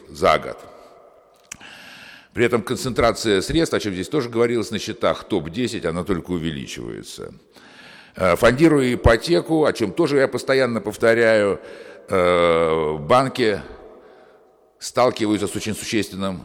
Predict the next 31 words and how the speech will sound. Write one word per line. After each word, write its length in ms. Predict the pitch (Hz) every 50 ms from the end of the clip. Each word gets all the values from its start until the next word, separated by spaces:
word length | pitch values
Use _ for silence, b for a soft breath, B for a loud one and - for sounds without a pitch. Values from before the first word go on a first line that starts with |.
| - -
а 100 | 82 90
фондируя 480 | - - 104 104 101 113 107 101 98 92
ипотеки 360 | - 98 90 104 92 - 92
за 140 | 73 87 85
счет, 180 | - 92 78
прежде 300 | - 92 95 85 78 87
всего, 340 | 80 - - 92 87 87 82
достаточно 480 | 73 76 90 87 - 101 87 - 92 87
краткосрочных 640 | - 95 85 - 101 90 - 104 95 80 - 87
депозитов, 540 | 80 90 - 101 95 - 160 143 120 98 78
банки 260 | 85 110 117 101 -
сталкиваются 600 | - - 110 101 101 - - 95 90 92 85 - 85
с 40 | -
серьезным 440 | - 90 87 98 90 76 92 82
процентным 680 | - - 90 85 - 92 78 67 62 - 69 67 65 67
риском. 540 | 65 67 60 - - - 58 52 50 50 _ B B B B B B B B B B B B B B B B B B _ _ -
Э, 240 | - 90 87 87
и 200 | - 85 92 92
в 140 | 98 95 95
недавно 400 | 104 107 95 131 127 120 107 104
опубликованном 640 | 90 110 107 110 110 - - 117 98 95 92 90 85
докладе 480 | 85 101 87 - 107 110 95 87 92 82
Ц 180 | - - 104
Б 380 | 92 92 127 160 170 160 135 127 B B B B B B B B
о 100 | - 104
лучших 460 | 110 123 135 110 - - 113 - -
практиках 540 | - 117 127 123 107 - - 107 - 104 98
управления 460 | 110 92 113 117 117 117 113 110 113
процентным 560 | 98 110 107 104 - 120 110 90 - - 101 95 -
риском 460 | 113 110 104 95 - - 87 87 85
отмечается, 840 | 80 - 85 87 82 - 143 143 143 147 139 135 - - 110 101 90